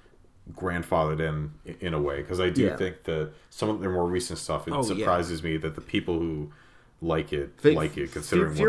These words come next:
Speaker 1: what's actually on
Speaker 2: Inoculum
Speaker 1: there.
Speaker 2: is, is, is kind of a mess. So, <laughs> uh, but
Speaker 1: But it, it's really interesting to me, uh, that I, I guess I hadn't heard of Porcupine Tree before,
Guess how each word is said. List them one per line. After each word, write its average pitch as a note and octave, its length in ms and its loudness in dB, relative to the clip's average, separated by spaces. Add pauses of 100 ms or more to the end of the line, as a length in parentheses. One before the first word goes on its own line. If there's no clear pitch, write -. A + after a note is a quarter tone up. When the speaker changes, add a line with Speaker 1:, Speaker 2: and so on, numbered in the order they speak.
Speaker 1:
what's D3 100 6
actually - 0 -
on A2 460 4
Speaker 2:
Inoculum G2 40 0
Speaker 1:
there. G2 100 0
Speaker 2:
is, F2+ 240 -6
is, G2+ 520 -2
is A2 140 -4
kind F#2 300 -2
of F2 60 -6
a E2+ 60 -4
mess. D#2 400 -10 (220)
So, - 320 0 (360)
<laughs> - 400 0
uh, F2 280 0
but - 560 0
Speaker 1:
But F3+ 140 10
it, E3 180 -2
it's D3 360 4
really F#3 240 10
interesting D3 360 0
to A#2 60 2
me, G2 480 -2 (320)
uh, E2+ 500 -2 (460)
that E2+ 520 -2 (260)
I, D#2+ 80 -10 (100)
I A2+ 80 0
guess A#2+ 140 0
I G#2+ 100 2
hadn't G#2 320 -2
heard G2 260 0
of F2+ 260 -2 (920)
Porcupine F2 500 -2
Tree E2+ 240 -2
before, D2+ 1080 -2